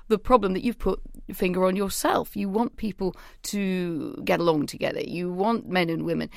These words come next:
to sort of trade off. We don't agree entirely where these trade-offs are, but, you know, we, we, we're here and arguing about it. And yet, at the same time, you succeed most when you say something very provocative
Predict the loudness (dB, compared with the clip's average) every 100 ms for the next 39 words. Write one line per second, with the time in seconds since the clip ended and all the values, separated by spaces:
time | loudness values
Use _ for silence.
0 | -16 -8 -4 0 0 2 2 2 2 6
1 | 8 8 4 4 6 6 6 8 8 8
2 | 6 6 4 6 4 4 -4 -8 -8 -6
3 | -6 -4 -8 -6 -6 -6 -8 -12 -8 -6
4 | -2 2 4 6 6 4 2 0 2 0
5 | 0 -6 -14 -14 -2 2 4 4 2 2
6 | 2 4 4 4 2 0 0 2 2 6
7 | 8 8 8 4 -2 -6 -12 6 10 10
8 | 8 4 2 2 -2 -8 -2 -2 0 0
9 | 0 4 4 4 0 -2 -2 -2 -4